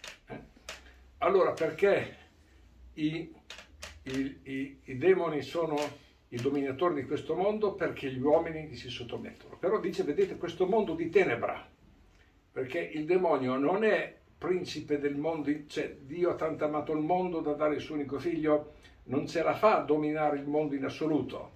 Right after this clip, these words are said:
è dominatore del mondo di tenebra, cioè di quel mondo che i peccatori rovinano, deturpano con i loro peccati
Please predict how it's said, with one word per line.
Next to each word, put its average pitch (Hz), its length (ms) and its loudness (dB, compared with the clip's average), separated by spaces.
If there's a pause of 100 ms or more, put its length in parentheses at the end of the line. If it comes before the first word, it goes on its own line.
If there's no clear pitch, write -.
(600)
è 180 140 2
dominatore 175 640 2
del 156 160 0
mondo 202 280 2
di 139 160 -2
tenebra, - 640 4 (320)
cioè 175 220 0
di 131 120 -2
quel 165 240 0
mondo 208 720 4 (260)
che 147 220 -6
i 139 100 -2
peccatori 156 500 2
rovinano, 147 540 0
deturpano 160 600 0
con 127 140 -4
i 123 40 -4
loro 123 220 -2
peccati - 460 -12